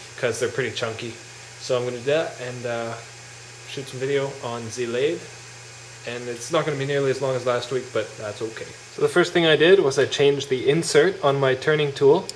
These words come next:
It's a thirty-five degree, uh, quarter inch I C tool here. This one, the shiny,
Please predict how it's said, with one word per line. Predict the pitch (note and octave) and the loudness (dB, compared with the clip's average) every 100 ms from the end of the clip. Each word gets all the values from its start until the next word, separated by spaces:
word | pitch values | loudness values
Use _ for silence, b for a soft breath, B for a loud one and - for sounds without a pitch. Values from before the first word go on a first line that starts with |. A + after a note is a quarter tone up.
| B B B - | B B B -14
It's | - | -8
a | |
thirty-five | B2 D3+ C#3+ D3 C#3 | 2 4 6 4 2
degree, | C#3 C3 C3 B2+ B2+ | 2 2 4 4 4
uh, | A#2 A#2 A2+ A2+ - - - B B B B B - | 4 2 0 -4 -12 -20 -20 B B B B B 2
quarter | D3 C3 | 6 6
inch | B2 A#2 | 4 2
I | A#2+ | 2
C | A2+ B2 A2+ | 2 -2 0
tool | C3+ C3 C3 | 6 6 6
here. | C#3+ E3 - B B B B B - | 2 0 -6 B B B B B 0
This | C3+ - | 0 4
one, | C#3+ C#3 C#3 | 4 4 2
the | C3+ | 0
shiny, | A2+ - - D3+ C#3+ D3 | -2 -4 2 4 4 2